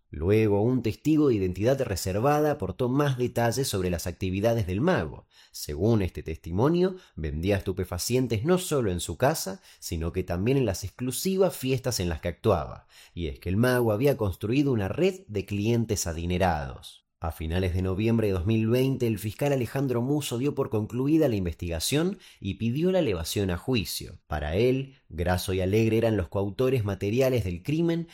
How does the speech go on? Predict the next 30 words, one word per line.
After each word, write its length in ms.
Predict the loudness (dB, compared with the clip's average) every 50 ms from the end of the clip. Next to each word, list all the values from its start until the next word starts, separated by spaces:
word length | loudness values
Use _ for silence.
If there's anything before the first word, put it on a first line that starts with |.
| -20 -12 -4
mientras 340 | -2 -2 -2 -2 -4 -6 -6
que 80 | -8
el 80 | -10 -8
papel 320 | -8 -8 0 0 2 2
exacto 580 | 2 -2 -4 -4 -2 0 0 -2 -2 -4 -4 -2
del 120 | -2 -2
remisero 520 | -4 -4 -6 -6 -4 -4 -2 0 2 2 2
Bonet 360 | 0 -2 -2 0 -2 0 -2
en 100 | -4 -4
el 140 | -2 0 0
hecho 420 | 0 0 -2 -2 -4 -4 -4 -4
quedaba 460 | -2 0 2 4 4 4 4 4 2
por 160 | 2 0 0 0
determinarse 680 | -2 -2 -2 -2 -2 0 2 2 2 2 0 0 -2
en 60 | -2
el 140 | 0 0 0
debate 340 | 2 2 2 2 0 0 -6
judicial. 800 | -6 -4 -4 -4 -4 -4 -2 0 0 0 0 -2 -8 -14 _ _ _ -8
El 140 | -6 -6 -6
juicio 460 | -4 -2 -2 -2 0 0 -2 -2 -2
comenzó 400 | -2 0 0 0 0 0 0 0
recién 320 | 0 0 -4 -2 -2 0 2
el 180 | 2 0 -2 -2 0
ocho 340 | 0 0 0 -2 -4 0
de 120 | 0 2 2
noviembre 480 | 0 0 0 2 2 2 2 2 2
de 40 | 0
dos 160 | 0 -2 0
mil 160 | 0 0 0 2
veintitrés, 680 | 0 0 0 -2 0 2 2 2 2 0 -4 -12 -16